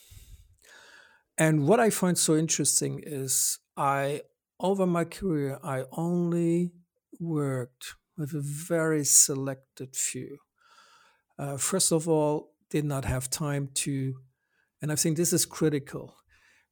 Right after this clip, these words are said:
make sure people get what you offer and what it does. And I think that is one of the observations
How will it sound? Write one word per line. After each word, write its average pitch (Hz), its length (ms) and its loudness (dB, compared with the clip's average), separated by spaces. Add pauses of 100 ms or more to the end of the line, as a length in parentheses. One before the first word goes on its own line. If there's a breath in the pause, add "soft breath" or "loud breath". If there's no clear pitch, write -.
(140)
make 170 300 4
sure 160 320 4
people - 800 -2
get 135 440 -2
what 147 280 -2
you 139 180 0
offer 131 460 -6 (360)
and 135 340 -4
what 135 220 0
it 131 240 -6
does. 123 560 0 (560 loud breath)
And 151 140 0
I 147 100 2
think 170 320 0
that 165 200 2
is - 300 0
one 180 180 4
of 170 240 0
the 147 340 0
observations 147 840 0